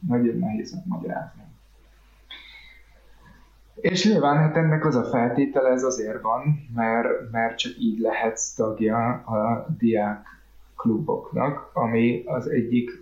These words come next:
legnagyobb alappillére ennek a sulinak.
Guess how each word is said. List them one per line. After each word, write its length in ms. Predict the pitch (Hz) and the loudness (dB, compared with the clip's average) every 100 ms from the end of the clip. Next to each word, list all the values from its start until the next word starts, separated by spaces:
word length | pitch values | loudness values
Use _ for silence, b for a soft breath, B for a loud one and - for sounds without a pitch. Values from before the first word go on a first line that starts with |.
| - | -6
legnagyobb 640 | 117 107 110 107 107 107 | -2 -2 -2 -4 -2 -2
alappillére 960 | - - - - 110 107 110 110 107 | -2 -2 -4 0 0 2 2 2 0
ennek 320 | 107 110 107 113 | -2 -4 -8 -6
a 60 | |
sulinak. 640 | 110 - - - 104 - | -6 -4 -6 -6 -8 -8